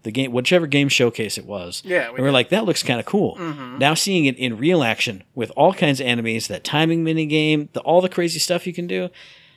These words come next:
Speaker 1: like, man, I'm gonna have to, have to, have to, have to play this one.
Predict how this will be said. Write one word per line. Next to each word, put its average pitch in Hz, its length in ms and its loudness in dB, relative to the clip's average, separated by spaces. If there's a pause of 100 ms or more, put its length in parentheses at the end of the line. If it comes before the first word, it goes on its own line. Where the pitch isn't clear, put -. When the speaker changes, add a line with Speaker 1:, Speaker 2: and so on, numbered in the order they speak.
(220)
Speaker 1:
like, - 160 -12
man, 110 180 0
I'm 127 120 0
gonna 123 160 0
have 117 260 -4
to, - 160 -16 (280)
have 139 200 2
to, 139 80 -6
have 135 260 0
to, 98 200 -8 (160)
have 113 240 -4
to 95 80 -14
play 107 220 -6
this - 200 -12
one. - 160 -20